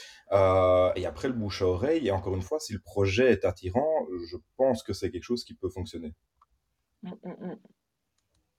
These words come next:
Speaker 1: Mais pour trouver, c'est pas évident. Je t'a-, il y en a, mais
Speaker 2: Ah bah,
Speaker 1: il
Speaker 2: il y en
Speaker 1: faut
Speaker 2: a, mais après, c'est le niveau de rémunération, tu vois.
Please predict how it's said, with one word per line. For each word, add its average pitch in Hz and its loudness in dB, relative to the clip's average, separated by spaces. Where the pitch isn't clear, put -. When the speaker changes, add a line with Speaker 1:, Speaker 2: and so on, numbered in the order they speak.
Speaker 1:
Mais 120 10
pour - -10
trouver, 101 2
c'est - -4
pas 120 10
évident. 104 6
Je 90 -2
t'a-, 113 8
il 117 4
y 143 12
en 165 12
a, 101 12
mais 120 10
Speaker 2:
Ah - 8
bah, - 8
Speaker 1:
il 233 6
Speaker 2:
il - 8
y 226 6
en 233 4
Speaker 1:
faut 285 2
Speaker 2:
a, 320 6
mais 277 8
après, 277 4
c'est 254 0
le 220 6
niveau 202 4
de 208 2
rémunération, 208 2
tu - -8
vois. 247 -4